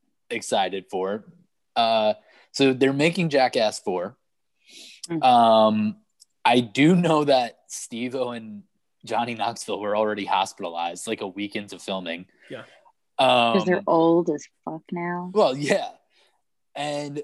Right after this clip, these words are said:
Speaker 1: but the, the latest news on it uh, unfortunately, kinda sad news because he's just been a fucking mess. Bam Margera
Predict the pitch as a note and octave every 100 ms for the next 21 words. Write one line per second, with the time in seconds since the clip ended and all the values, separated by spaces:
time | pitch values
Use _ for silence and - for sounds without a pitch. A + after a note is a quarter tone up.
0 | _ C#3+ C#3+ D3 C3+ C3 A#2+ - C3+ B2
1 | A#2 D3 F3 D#3+ - A#2+ G#2+ G#2+ G2+ G2
2 | G2 - _ - G#2 G2+ G2 A2 A#2 D#3+
3 | D#3+ C#3+ C3 A#2+ A2+ G#2+ - F3+ E3+ -
4 | - B2+ G2+ G2 F#2 F2+ F#2+ G2 G#2 G2
5 | - - - G#2+ - B2+ A#2 E2+ G2+ F#2
6 | - B2+ D#3+ D#3 B2+ A2+ B2 A#2+ A2